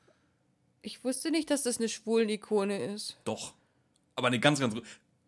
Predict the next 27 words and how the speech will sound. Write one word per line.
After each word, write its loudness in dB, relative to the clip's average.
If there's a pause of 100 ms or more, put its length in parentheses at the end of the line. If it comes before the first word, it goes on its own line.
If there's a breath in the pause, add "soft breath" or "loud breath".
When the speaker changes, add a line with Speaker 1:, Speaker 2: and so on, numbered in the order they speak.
(140)
Speaker 2:
kurz 4
hinter 6
George 6
Michael, 4
noch 6
vor 2
Gloria 8
Estefan. -2 (2250)
Speaker 1:
Aber -2
vielleicht 4
wusste 2
Peter 2
das 0
auch 2
nicht. -6 (920)
Er 2
hätte 8
auch 4
Queens 2
sagen 4
können. -6 (1500)
Speaker 2:
Die -4
auch 6
einen 0
schwulen 4
Frontsänger -2
haben. -2